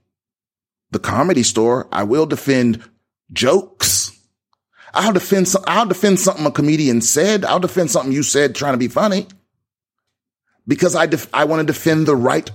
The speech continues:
to try to be funny. I mean, Patrice O'Neal said it the perfect way. Comedians, and, and Dave Chappelle kinda e-, elaborated on it as well, but we get paid for the attempt.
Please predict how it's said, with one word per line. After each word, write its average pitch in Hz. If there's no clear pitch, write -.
to 143
try 135
to 135
be 135
funny. 127
I 110
mean, 131
Patrice 208
O'Neal 147
said 110
it 98
the -
perfect 90
way. -
Comedians, 160
and, 147
and 160
Dave 185
Chappelle 185
kinda 151
e-, 147
elaborated 139
on 127
it 123
as 117
well, 87
but 120
we 165
get 185
paid 151
for 135
the 120
attempt. -